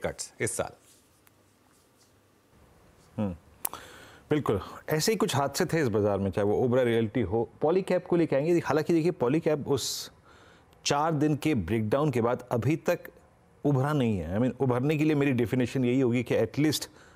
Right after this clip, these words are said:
Speaker 2: अपने बड़े एवरेज को रीगेन करे, टू हंड्रेड exponential moving average को at least। शर्मिला, अ, Polycab में आप लोगों ने कोई व्यू बनाया है?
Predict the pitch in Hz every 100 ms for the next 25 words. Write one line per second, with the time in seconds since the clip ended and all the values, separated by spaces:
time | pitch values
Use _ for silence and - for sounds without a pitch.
0 | - 107 - 131 98 113 127 113 117 113
1 | 110 113 113 120 - 113 123 113 107 101
2 | 110 - - 107 113 107 101 107 - 127
3 | 101 123 175 120 - - - - - -
4 | - - - 190 220 190 - - - 123
5 | 120 120 92 - - - 151 202 208 190
6 | 196 190 208 196 165 180 170 175 196 107